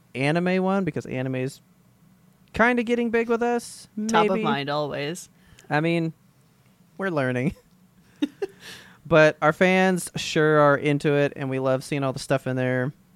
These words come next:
Speaker 1: chatting with them. We got a video game one. Our spooky season one hasn't faded yet. At some
Speaker 2: It
Speaker 1: point,
Speaker 2: hasn't.
Speaker 1: at some point, that'll transition into whatever else we want it to be.
Speaker 2: It's
Speaker 1: 'Cause
Speaker 2: always
Speaker 1: that's our,
Speaker 2: spooky season.
Speaker 1: that's our one that changes.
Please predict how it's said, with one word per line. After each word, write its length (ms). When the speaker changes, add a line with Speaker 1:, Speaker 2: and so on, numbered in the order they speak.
Speaker 1:
chatting 260
with 120
them. 180
We 80
got 100
a 40
video 300
game 280
one. 400
Our 80
spooky 360
season 340
one 160
hasn't 300
faded 340
yet. 220
At 140
some 120
Speaker 2:
It 40
Speaker 1:
point, 180
Speaker 2:
hasn't. 500
Speaker 1:
at 120
some 160
point, 260
that'll 180
transition 560
into 240
whatever 320
else 180
we 60
want 180
it 60
to 80
be. 240
Speaker 2:
It's 80
Speaker 1:
'Cause 80
Speaker 2:
always 220
Speaker 1:
that's 80
our, 80
Speaker 2:
spooky 180
season. 480
Speaker 1:
that's 200
our 80
one 180
that 120
changes. 680